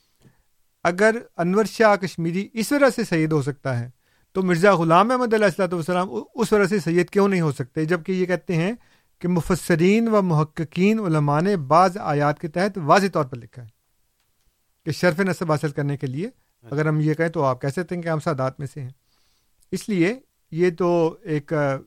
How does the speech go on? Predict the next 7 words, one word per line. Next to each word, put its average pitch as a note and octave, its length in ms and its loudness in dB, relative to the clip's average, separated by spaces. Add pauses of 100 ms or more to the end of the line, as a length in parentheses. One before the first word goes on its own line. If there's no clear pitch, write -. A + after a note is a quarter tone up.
(320)
بڑی، D3 440 -2
آ، C3 380 -12
مشہور D3+ 360 -4
بات D3 280 0
ہے F3 40 -8 (800)
کہ، D#3 540 0
آ، D#3 60 -12